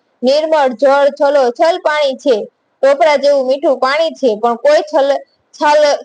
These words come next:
છલકું પાણી પીતું નથી, કોઈ તલાવડી સામે જોતું નથી, તેના પાપનું નિવારણ શું છે? તે આપ, આપ, તે આપ દયા કરીને કહો ને. વહુની વાત સાંભળી સિત્રામાએ કહ્યું, "બેટા,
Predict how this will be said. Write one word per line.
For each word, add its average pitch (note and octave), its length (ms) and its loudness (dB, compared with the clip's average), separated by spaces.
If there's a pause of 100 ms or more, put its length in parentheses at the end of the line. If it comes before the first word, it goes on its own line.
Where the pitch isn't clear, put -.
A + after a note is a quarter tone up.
છલકું D4+ 360 -2
પાણી C#4 240 -2
પીતું C4+ 380 -4
નથી, A3+ 380 -2
કોઈ C#4+ 260 0
તલાવડી D4 420 0
સામે C#4+ 320 0
જોતું C4 400 0
નથી, A3+ 280 -4 (260)
તેના C#4+ 280 0
પાપનું C#4 380 -2
નિવારણ D4 480 0
શું E4+ 260 -2
છે? C#4+ 280 -6 (540)
તે D4 180 2
આપ, C#4+ 220 0
આપ, D4 140 2 (440)
તે D4 140 4
આપ C4 240 2
દયા C#4 280 2
કરીને D4 360 -2
કહો D#4+ 340 2
ને. F4 200 -4 (320)
વહુની D4 340 2
વાત D4 200 2
સાંભળી D4+ 360 -4
સિત્રામાએ C4+ 580 -2
કહ્યું, C4 320 -2
"બેટા, C#4 360 0